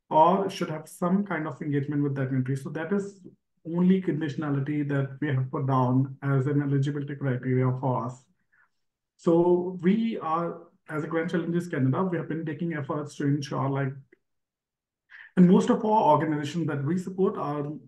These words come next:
are startups and are very young organizations that we have been supporting.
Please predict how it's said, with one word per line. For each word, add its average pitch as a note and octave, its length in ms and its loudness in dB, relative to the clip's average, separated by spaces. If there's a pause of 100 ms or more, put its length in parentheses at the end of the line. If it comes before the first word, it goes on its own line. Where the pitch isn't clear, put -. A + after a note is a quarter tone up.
(280)
are C#3+ 120 -2
startups C3+ 600 -6 (100)
and C#3+ 260 -2
are C#3 220 -2
very D#3+ 220 2
young E3 280 2
organizations E3+ 680 -2
that D3+ 160 -4
we D3+ 80 -4
have C#3 120 -2
been D3 140 -4
supporting. F3 520 -4